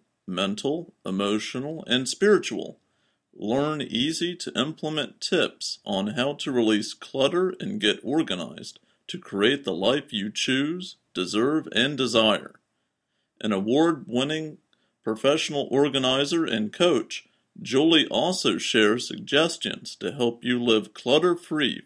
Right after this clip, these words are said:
for a more joyful and fulfilling life. Do you let go of clutter, but then at no time it's back to the way it was? Do your books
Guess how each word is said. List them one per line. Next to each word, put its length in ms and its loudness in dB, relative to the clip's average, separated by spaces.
for 160 -2
a 60 -4
more 300 2
joyful 600 0
and 180 -6
fulfilling 500 -4
life. 440 -4
Do 120 -6
you 200 -2
let 300 4
go 300 4
of 160 -6
clutter, 500 2
but 380 -6
then 240 0
at 120 0
no 240 2
time 520 -4
it's 180 -10
back 320 -2
to 120 -16
the 120 0
way 200 0
it 140 -6
was? 440 -6
Do 140 -2
your 360 2
books 480 0